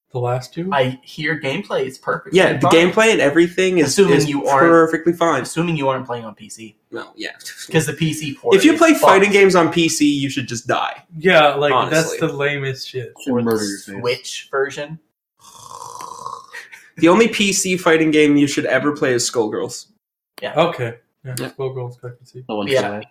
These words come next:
Speaker 2: The P C port's fucked to shit, and you have to grind for six thousand <laughs> hours to unlock everything you want.
Speaker 1: Jesus Christ.
Speaker 3: Yep. So, uh, just, uh, <laughs> Mortal Kombat ten is nineteen ninety-nine.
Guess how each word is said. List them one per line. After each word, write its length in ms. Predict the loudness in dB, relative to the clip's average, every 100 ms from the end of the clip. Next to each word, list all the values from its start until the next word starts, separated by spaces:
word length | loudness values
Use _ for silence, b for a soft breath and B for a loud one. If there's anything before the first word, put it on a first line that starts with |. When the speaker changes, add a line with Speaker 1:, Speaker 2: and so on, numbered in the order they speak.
| _ -20
Speaker 2:
The 60 | -10
P 200 | -8 -6
C 200 | -8 -4
port's 340 | -2 -2 -4
fucked 320 | -2 -2 -2
to 80 | -10
shit, 340 | -8 -6 -6 -8
and 220 | -8 -6
you 100 | -6
have 200 | -6 -6
to 80 | -12
grind 420 | -10 -8 -10 -12
for 360 | -12 -12 -12 _ _ _ _ _ _
six 360 | -18 -14 -12 -8
thousand 380 | -6 -6 -8 -10
<laughs> 20 |
hours 400 | -2 -2 -2 -6
to 180 | -10 -10
unlock 340 | -8 -10 -10
everything 480 | -12 -12 -14 -14 -12
you 140 | -6
want. 160 | -6 -6
Speaker 1:
Jesus 180 | -10 -20
Christ. 460 | -12 -10 -10 -14 _ _
Speaker 3:
Yep. 240 | -6 -6 -8 _ _ _ _ _ _ _ _ _ _ _ _ _ _ _
So, 260 | -4 0 2
uh, 300 | 2 2 0
just, 440 | -2 -4 -6 _ -2
uh, 1080 | 0 0 0 -2 -4 -4 -4 -4 -4 -6 -8 -4
<laughs> 200 | -6 -4
Mortal 240 | -2 -2 0
Kombat 300 | -2 -2 -2
ten 200 | -2 -2
is 140 | -2
nineteen 300 | -4 -6 -6
ninety-nine. 440 | -6 -6 -6 -8